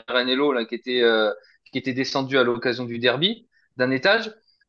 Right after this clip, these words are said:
Euh, ça, ça, c'était, on voyait bien que ils, ils étaient vraiment pas, pas très heureux de la tournure des événements.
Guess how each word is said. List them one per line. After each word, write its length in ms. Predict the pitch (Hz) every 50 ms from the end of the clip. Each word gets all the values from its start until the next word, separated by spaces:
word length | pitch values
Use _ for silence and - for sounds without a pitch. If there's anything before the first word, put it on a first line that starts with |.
| _ - -
Euh, 800 | 127 127 123 123 120 120 120 117 117 117 113 113 113 113 113 127
ça, 260 | - - 139 120 -
ça, 580 | - - 135 123 120 117 117 113 110 113 110 107
c'était, 540 | - - 120 - - 170 175 160 151 - _ -
on 100 | - 143
voyait 240 | 131 151 147 160 170
bien 220 | 156 165 220 240
que 580 | 226 - 202 185 180 175 175 170 165 170 170 165
ils, 480 | 165 165 160 160 156 156 151 147 143 - _ _
ils 200 | 139 143 139 151
étaient 220 | 165 156 - 160 147
vraiment 520 | 139 147 151 185 214 220 208 208 208 196 202 - -
pas, 380 | 202 202 202 196 190 185 180
pas 180 | 180 - 180 170
très 260 | - - 180 170 160
heureux 340 | 165 165 151 151 170 175 165
de 120 | 143 147
la 240 | 147 147 143 147 143
tournure 320 | 147 156 151 156 151 147
des 160 | 147 143 143 143
événements. 400 | 139 139 131 123 113 101 -